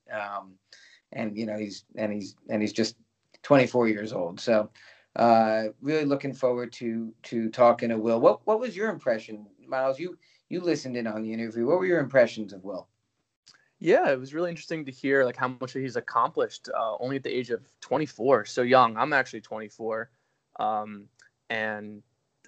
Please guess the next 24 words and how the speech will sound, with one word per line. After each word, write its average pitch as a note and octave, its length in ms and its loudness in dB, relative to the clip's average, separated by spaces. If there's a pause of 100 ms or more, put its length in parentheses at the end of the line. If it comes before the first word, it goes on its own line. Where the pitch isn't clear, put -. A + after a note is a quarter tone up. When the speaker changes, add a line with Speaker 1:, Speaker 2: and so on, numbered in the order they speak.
(320)
Speaker 2:
I A#2+ 60 -2
can't G#3 320 -8
say F#3 320 0
I've F3+ 160 0
accomplished F3 400 -8
as D#3+ 80 -10
much E3 200 -4
as D3 100 -10
he E3 100 0
has. - 540 0
You - 80 -6
know, A2+ 280 -4 (300)
I'm G#3 140 6
working D3 440 6 (160)
in B2 400 -8
corporate B2+ 280 4
America, A2 340 2
so - 100 -8
that's - 120 -10
something A2+ 260 0
to A2 60 -6
talk A2 240 0
about. A2 360 -2
But A2 300 0